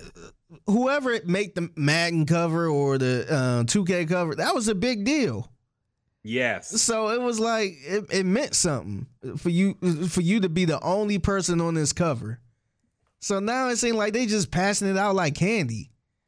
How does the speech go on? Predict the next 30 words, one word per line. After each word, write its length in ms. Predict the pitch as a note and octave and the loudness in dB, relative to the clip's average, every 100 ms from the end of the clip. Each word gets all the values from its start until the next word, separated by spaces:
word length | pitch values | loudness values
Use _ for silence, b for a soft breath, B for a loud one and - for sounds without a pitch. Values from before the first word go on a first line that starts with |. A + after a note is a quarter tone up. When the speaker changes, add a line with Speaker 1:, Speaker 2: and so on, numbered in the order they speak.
| _ - | _ -6
Speaker 1:
Like, 280 | C#3+ D3+ C3+ | 0 0 0
it's, 200 | E3+ F3+ | 0 0
it, 240 | F3+ F#3 | 0 -2
it, 160 | C3+ G2 G#2+ F#2 _ - | -6 -10 -20 -20 _ -6
like, 280 | F3 D#3 D#3+ | -4 -4 -4
now 400 | F3+ A3 A3+ G3+ | -2 0 2 0
it's, 200 | F#3+ E3+ - | 0 -2 -4
it's, 280 | F#3+ F#3+ F3+ - | -2 -2 -4 -2
it's 260 | F3+ D#3+ D#3+ D3 | 0 0 -6 -4
like 220 | F3 E3 | 0 0
two, 400 | - A#3+ A#3 G#3 | 0 2 2 2
three, 320 | E3 G#3 A3 G#3+ | 0 0 2 2
or 80 | |
four 300 | E3 A3+ G#3+ D#3+ - | 0 0 0 -2 -4
different 340 | F3 G3+ E3+ - | -2 0 -2 0
covers. 600 | A3+ D#3+ G#2+ A2 - - _ _ _ _ _ _ | 0 0 -4 -8 -12 -16 _ _ _ _ _ _
We're 140 | G#3 A3+ | -2 0
just 200 | A3 G#3 | 2 2
like, 160 | G3+ | 0
man, 320 | G#3 A3 A3 A3 | 0 0 0 0
this, 240 | A#3+ - | -2 -4
like, 360 | D3+ E3 F#3 F3+ | -4 0 0 0
this 140 | A#3+ | 0
shit 180 | - A3 | 0 0
don't 160 | G#3 G3+ | 0 0
even 180 | F3+ D#3 | 0 0
hit 180 | D#3+ | 0
the 80 | - | -2
same 340 | - A2+ G#2 A2 | -2 0 0 0
now. 300 | G#2 D2 | -2 -4